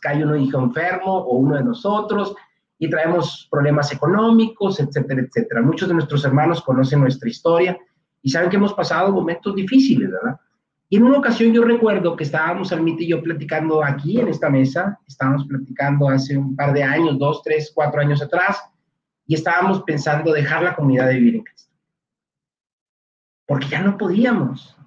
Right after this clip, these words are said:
porque era mucho el cansancio y porque de repente faltaban las fuerzas y faltaban los recursos también para seguir la misión.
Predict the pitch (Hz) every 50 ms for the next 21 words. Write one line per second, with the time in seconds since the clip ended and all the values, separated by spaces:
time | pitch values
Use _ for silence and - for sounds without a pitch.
0 | _ _ _ _ - 135 135 135 135 147 156 180 202 202 190 196 202 226 220 202
1 | - 185 170 - - 143 139 135 135 156 160 165 170 165 - - 190 180 175 -
2 | - 143 139 143 139 - 143 139 135 131 127 123 147 156 160 147 - - 165 156
3 | 143 127 139 147 170 180 185 180 - - 160 160 156 147 143 - 175 175 175 175
4 | - _ _ _ _ _ _ _ - - 127 - - - 147 208 240 233 - 160
5 | 123 - - 175 262 254 - - 135 - - 113 107 117 123 135 139 139 156 147
6 | 143 135 - 135 123 127 127 135 143 139 160 156 147 147 135 131 147 180 190 196
7 | 180 180 - -